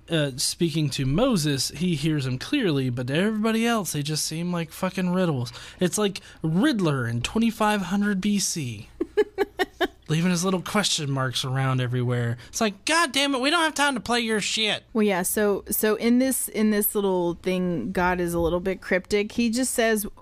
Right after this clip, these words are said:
Speaker 2: "You should have been afraid to speak against Moses. Why weren't you?" Which, speaking against Moses, this is really, like, mild. Um, they're simply asking that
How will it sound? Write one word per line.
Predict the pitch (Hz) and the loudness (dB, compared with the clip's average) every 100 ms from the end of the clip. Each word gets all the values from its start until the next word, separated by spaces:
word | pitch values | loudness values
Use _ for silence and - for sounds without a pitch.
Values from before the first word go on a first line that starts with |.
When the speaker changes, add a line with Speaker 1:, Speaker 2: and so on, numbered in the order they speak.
| - | -6
Speaker 2:
"You | 190 208 | 0 0
should | - 262 | 0 0
have | 226 | 0
been | 226 | 0
afraid | 196 - 302 196 | 0 0 0 0
to | |
speak | - 165 - - - | -2 -4 -4 -10 -8
against | 156 165 156 - | -4 -2 -2 0
Moses. | 165 151 170 165 | 0 2 0 -2
Why | 180 170 | 0 0
weren't | 175 180 | 0 -2
you?" | 165 | -2
Which, | 165 226 | 0 0
speaking | - 427 523 349 180 | -2 -4 -2 -2 0
against | 170 196 190 | 2 2 2
Moses, | 180 196 165 156 - | 2 2 2 -2 -4
this | 302 - | -4 -4
is | 226 160 | -4 -6
really, | 233 202 202 139 123 - | -4 -2 0 -2 -8 -2
like, | 175 - | -2 0
mild. | 180 170 196 190 156 160 165 - | 0 2 2 2 2 0 -2 -4
Um, | 180 180 160 110 185 - - | 0 2 2 0 -2 -6 -6
they're | 202 208 196 | 2 4 4
simply | 165 - 294 262 208 | 2 2 2 2 2
asking | 185 233 233 196 180 170 | 4 2 0 0 2 2
that | 165 170 | 2 0